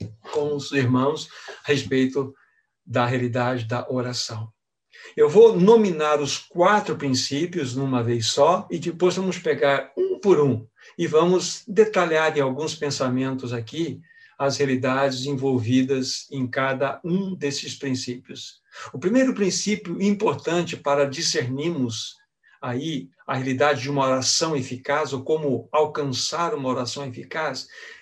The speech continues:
é termos absoluta convicção, então aí vai o princípio, que o nosso Deus é um Deus soberano. Deus é soberano, princípio número um.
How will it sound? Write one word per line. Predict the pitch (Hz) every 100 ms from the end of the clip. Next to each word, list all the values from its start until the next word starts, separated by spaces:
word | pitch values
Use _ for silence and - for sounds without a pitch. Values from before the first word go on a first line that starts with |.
| -
é | 147
termos | - 160 180 160
absoluta | 147 - 143 165 185 185
convicção, | 160 143 131 - 156 175 - 156
então | 131 143 139
aí | 143
vai | 139 139 139 147 - - 156
o | 131
princípio, | 156 139 143 127 117 123 120 _ _ _ _ _
que | - 139
o |
nosso | 143 139 135
Deus | 113 131 147 190 202 151
é |
um | 139 127
Deus | 123 147 165 -
soberano. | - - - 156 143 123 120 127 127 _ _ _ _ _ - - _ _
Deus | 110 107 147 202 214
é | 190
soberano, | 175 196 180 139 123 123 113
princípio | 139 123 - 127 - 147 143 -
número | 135 139 143 127
um. | 117 110